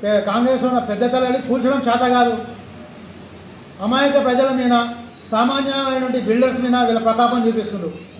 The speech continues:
ఇవన్నీ కూడా తెలంగాణ రాష్ట్ర సంపదను, తెలంగాణలో ఉన్న సంస్కృతిని దెబ్బకొట్టడానికి వీళ్ళు ప్రయత్నం చేస్తున్నారు.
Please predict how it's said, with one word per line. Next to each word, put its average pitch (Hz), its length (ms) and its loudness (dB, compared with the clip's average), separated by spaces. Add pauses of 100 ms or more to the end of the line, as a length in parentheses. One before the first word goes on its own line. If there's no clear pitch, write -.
(340)
ఇవన్నీ 226 320 2
కూడా 269 500 2 (240)
తెలంగాణ 262 560 0
రాష్ట్ర 240 240 0
సంపదను, 247 680 0 (440)
తెలంగాణలో 262 560 0
ఉన్న 247 180 2
సంస్కృతిని 254 600 -2
దెబ్బకొట్టడానికి 247 760 0
వీళ్ళు 220 280 0
ప్రయత్నం 240 400 0
చేస్తున్నారు. 247 500 2